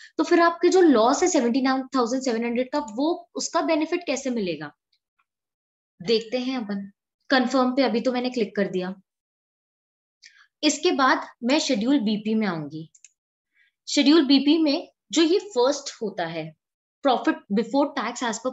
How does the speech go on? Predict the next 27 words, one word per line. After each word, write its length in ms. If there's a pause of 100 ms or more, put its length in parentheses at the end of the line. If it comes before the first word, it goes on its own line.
profit 180
and 180
loss 180
account, 320 (360)
यहाँ 200
तो 100
zero 260
हो 100
रहा 140
है 80
क्योंकि 560
पीएनएल 360
में 100
हमारा 240
हर 120
चीज 220
zero 240
है, 80
सिर्फ 200
turnover 340
की 120
figure 320
गई 220
है 160
और 320 (320)
हमने 360 (140)
लॉ-, 260